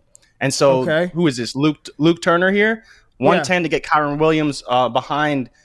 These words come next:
Speaker 1: George Pickens and David Bell. And in some ways, even J-Mo a little bit. I don't think he'll pass him in my ranks, but definitely I would have him over George Pickens and David Bell.
Speaker 2: So you like, you, you would take Kyren at the one oh eight spot. You think he probably should have gone up a little
Speaker 1: I
Speaker 2: bit
Speaker 1: think
Speaker 2: higher?
Speaker 1: so, yeah.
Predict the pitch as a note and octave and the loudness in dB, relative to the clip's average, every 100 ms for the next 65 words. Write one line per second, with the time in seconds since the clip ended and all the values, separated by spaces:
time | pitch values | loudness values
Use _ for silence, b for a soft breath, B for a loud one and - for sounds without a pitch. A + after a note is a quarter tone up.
0 | _ - D#3 C#3+ D#3+ D3 C3 C3+ C3 A#2 | _ -4 -2 -2 -4 -4 -2 -2 -2 2
1 | C3+ C#3 A#2+ C#3 C#3+ - E3+ G#3+ A3 F#3+ | 4 4 2 0 -2 -2 -2 0 0 -2
2 | - F#3+ G3 D3 A#2 - D3 F3 F#3+ F3 | -6 -4 -2 -4 -8 -4 0 2 2 2
3 | C3+ B2+ C#3 F#3 F#3+ G#3+ - b b B2+ | 2 0 0 0 2 0 -2 b b 0
4 | D3 G3 G#3+ F#3+ F#3 E3 F3 D#3 D3+ D#3 | 0 -2 -2 -2 0 -2 -2 -4 -2 -2
5 | C#3+ C#3+ - C3+ B2 C3+ C#3+ D3 C#3 C3 | -2 -4 -4 -4 0 -2 -2 -4 -4 -2
6 | A#2 B2 B2 B2 A#2 C3 A#2 A2+ A#2+ A#2+ | -2 -2 -2 -2 -2 -4 -6 -4 -4 -2
7 | A2+ A2 A2+ A2 - A2+ G#2 G2+ G2 F#2+ | -4 -2 -4 -4 -6 -8 -6 -6 -4 -6
8 | F2 F2+ F2 _ _ _ _ _ - - | -4 -4 -4 _ _ _ _ _ -10 -4
9 | F#3 F3+ G3 F#3 - F#3 F3+ F3 G3+ - | 0 2 2 0 -4 -8 -6 -4 -2 -2
10 | F#3+ - F#3+ F3+ F3 E3 D#3+ D3 D3 D3 | -4 0 0 2 0 -2 -2 -2 -4 -2
11 | E3 D3+ D3 C#3 - C3+ A2+ D3 D#3+ D3+ | 0 0 -2 -4 -8 -8 -6 -8 -8 -6
12 | D3+ C#3 D#3+ C#3+ - C3+ C#3 C3+ B2 C#3 | -6 -4 -4 -4 -6 -6 -4 -4 -4 -4
13 | C3+ D3+ C#3 A#2 C#3 D3 A#2+ C#3 | -2 -2 -2 0 2 2 4 2